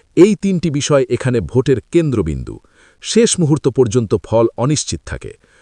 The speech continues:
সম্ভাবনা, বিজেপি ছয়, তৃণমূল তিন। সমীক্ষা ভিত্তিক মোট সম্ভাব্য চিত্র, উত্তরবঙ্গ চুয়ান্ন আসন, বিজেপি সাতাশ,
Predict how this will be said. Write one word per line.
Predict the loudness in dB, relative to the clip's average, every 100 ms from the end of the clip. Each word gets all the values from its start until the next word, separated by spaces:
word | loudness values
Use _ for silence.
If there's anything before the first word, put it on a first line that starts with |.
| _
সম্ভাবনা, | -4 -2 2 2 2 0 -4 _ -14 -4
বিজেপি | -2 2 0 0 -4
ছয়, | -2 0 2 0 _ _ -6
তৃণমূল | 0 0 2 0 -2 -8
তিন। | -4 -4 -4 -10 -18 _ _ _ _ _ _ -14
সমীক্ষা | -2 0 0 0 0
ভিত্তিক | 2 0 -2 -6 -4
মোট | 2 2 2
সম্ভাব্য | -2 -2 -2 -2 0
চিত্র, | 0 -2 0 0 -2 _ _ -6
উত্তরবঙ্গ | -6 0 0 2 0 0 0 -2 _ -8
চুয়ান্ন | 0 2 2 0
আসন, | -4 -6 -10 -12 _ _ _ _ -12
বিজেপি | -4 -2 2 0 0 -6 -10 -12
সাতাশ, | -8 -4 -4 -4 -8